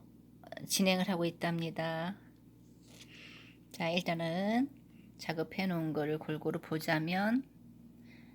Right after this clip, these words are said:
이렇게 구성을 했거든요. 어, 가지고 있는 사각형 틀이 있어서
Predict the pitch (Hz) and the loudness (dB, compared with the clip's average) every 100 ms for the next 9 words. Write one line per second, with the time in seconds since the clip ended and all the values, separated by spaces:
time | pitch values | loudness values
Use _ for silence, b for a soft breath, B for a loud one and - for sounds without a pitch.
0 | B - - - 180 165 160 151 180 180 | B -20 -20 -6 -2 0 0 2 2 2
1 | 165 170 160 165 185 - 160 151 147 151 | 0 2 2 0 -2 -2 -2 0 0 0
2 | 175 202 240 247 - - - B B B | 0 -2 -4 -6 -16 -20 -20 B B B
3 | B B B B B - - 180 170 165 | B B B B B -20 -8 -4 -2 -2
4 | 196 185 214 208 202 185 185 202 220 233 | -2 0 2 6 6 6 4 4 4 2
5 | 240 - - - - 208 208 202 196 - | 0 -6 -10 -10 -4 0 0 2 -2 -2
6 | - 180 185 - - - 233 208 185 - | -4 -2 -2 -6 -6 -2 2 2 2 -2
7 | 170 170 220 196 160 | -2 -2 0 0 0